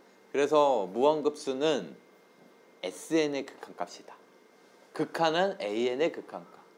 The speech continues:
아시겠죠? 그래서 에스엔을 먼저 구한 후 그 녀석의 리미트를 붙여라. 이 에스엔을 무한급수에서는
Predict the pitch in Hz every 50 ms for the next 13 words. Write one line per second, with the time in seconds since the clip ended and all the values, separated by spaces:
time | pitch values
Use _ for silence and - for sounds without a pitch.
0 | - - _ _ _ _ _ _ _ _ _ _ - _ _ - - - 127 120
1 | 120 - - 110 104 101 98 113 131 147 151 - - - - - _ _ - -
2 | 131 107 123 - - - 190 196 190 185 170 127 107 113 135 131 160 160 151 147
3 | - - 120 110 117 123 131 131 127 127 123 - - - - 254 277 285 294 285
4 | 285 - - - - - - - - - - - 120 127 143 156 151 135 139 147
5 | 135 127 135 123 98 98 101 110 101 - - - 104 95 101 95 - - - -
6 | 95 87 90 87 - - - - - - - - - 117 131 147 143 127 120 120
7 | - 147 156 151 151 147 139 117 113 131 135 135 120 123 - - - 135 123 117
8 | 123 131 127 139 170 196 220 233 233